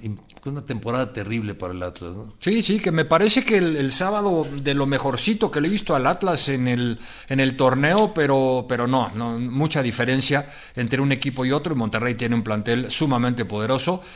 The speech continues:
Speaker 2: eh, bien dices, sin jugar bien, eh, cuando parece que cuando quiere,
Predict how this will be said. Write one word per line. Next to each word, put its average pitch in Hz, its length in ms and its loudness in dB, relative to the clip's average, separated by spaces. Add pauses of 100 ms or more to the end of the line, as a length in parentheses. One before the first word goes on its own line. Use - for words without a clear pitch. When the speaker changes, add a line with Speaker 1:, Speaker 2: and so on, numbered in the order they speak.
(120)
Speaker 2:
eh, 117 220 2
bien 135 240 4
dices, 151 440 2
sin 143 240 4
jugar 151 360 2
bien, 202 400 4
eh, 117 640 -4 (320)
cuando 131 480 2
parece 170 320 2
que 135 140 -2
cuando 123 400 -2 (520)
quiere, 190 400 2